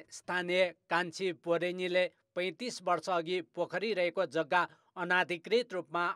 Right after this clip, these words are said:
आफ्नो नाममा दर्ता गरेकी थिइन्। पछि दुई हजार एकाउन्न सालमा उनले दस लाख रुपियाँमा ग्याल्पो गुरुङ, तासी पोडेन र तेन्जी शेर्पेनी गरी तीनजनालाई जग्गा बिक्री गरिएको थियो।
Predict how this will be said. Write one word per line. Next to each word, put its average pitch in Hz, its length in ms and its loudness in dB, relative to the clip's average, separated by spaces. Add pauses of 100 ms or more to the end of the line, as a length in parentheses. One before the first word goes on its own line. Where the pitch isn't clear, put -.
आफ्नो 180 320 -4
नाममा 170 400 0 (320)
दर्ता 165 460 2 (100)
गरेकी 156 480 -2
थिइन्। 160 240 -8 (340)
पछि 180 380 0
दुई 151 180 0
हजार 175 380 2
एकाउन्न 202 440 0
सालमा 180 480 0 (280)
उनले 185 380 0 (100)
दस 170 240 2
लाख 226 320 2
रुपियाँमा 180 540 0 (300)
ग्याल्पो 175 480 2
गुरुङ, 175 280 -2 (280)
तासी 175 360 -2
पोडेन 180 560 0
र 180 160 4 (340)
तेन्जी 185 420 -2
शेर्पेनी 196 580 -2
गरी 185 300 0 (280)
तीनजनालाई 175 720 0
जग्गा 165 460 0
बिक्री 160 400 -4
गरिएको 151 560 -2
थियो। 160 340 -6